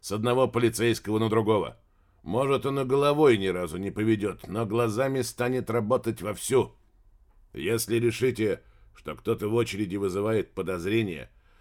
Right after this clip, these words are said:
зажимайте его с двух сторон сразу, без всякого предупреждения.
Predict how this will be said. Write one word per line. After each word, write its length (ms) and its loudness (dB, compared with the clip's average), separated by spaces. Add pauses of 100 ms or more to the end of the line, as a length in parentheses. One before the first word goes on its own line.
зажимайте 760 0
его 220 4
с 60 -4
двух 240 -2
сторон 380 -2
сразу, 580 -2 (240)
без 300 0
всякого 520 0
предупреждения. 960 -2